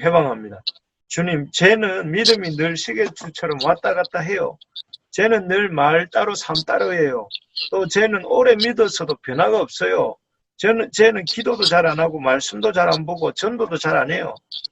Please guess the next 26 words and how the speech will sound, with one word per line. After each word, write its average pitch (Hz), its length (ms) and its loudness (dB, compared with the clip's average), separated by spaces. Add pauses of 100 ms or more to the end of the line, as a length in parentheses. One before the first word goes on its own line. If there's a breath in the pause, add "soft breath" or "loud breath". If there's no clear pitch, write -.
(240)
쟤는 208 260 0
절대 185 300 0
안 135 180 2
돼요." 226 460 4
라고 160 260 4
이렇게 160 360 0 (560)
끊임없이 196 680 -2 (100)
우리를 160 360 0
참소를 190 580 -4
합니다. 117 320 -12 (420)
"아, 117 180 -8
쟤는 165 280 4
안 113 140 -4
된다." 131 280 -4 (540)
그럴 240 240 4
때 220 80 0
하나님이 196 480 0
딱 - 240 -2
한마디로 190 480 2
뭐라고 147 320 2
하신다는 165 500 0
것입니까? 143 640 -8 (380)
"어렵다." 156 580 2 (600)
어, 139 280 -2 (380)
그리고, 180 500 0
그리고 185 240 0